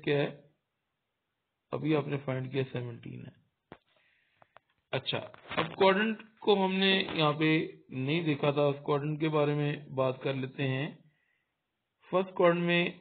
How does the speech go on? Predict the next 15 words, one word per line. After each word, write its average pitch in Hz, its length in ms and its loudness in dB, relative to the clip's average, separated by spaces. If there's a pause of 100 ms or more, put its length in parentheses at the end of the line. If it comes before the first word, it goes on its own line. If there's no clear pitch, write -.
all 131 200 2 (100)
positive, 147 480 0 (360)
second 143 340 -2
में 151 180 -2
sine 135 260 -4
positive, 147 520 -2 (220)
third 135 260 0
में 151 260 -4 (640)
tangent 147 340 -4
positive 160 400 0
और 151 80 0 (100)
fourth 135 300 0
में 147 240 -4 (640)
cos 117 320 0
positive। - 460 -12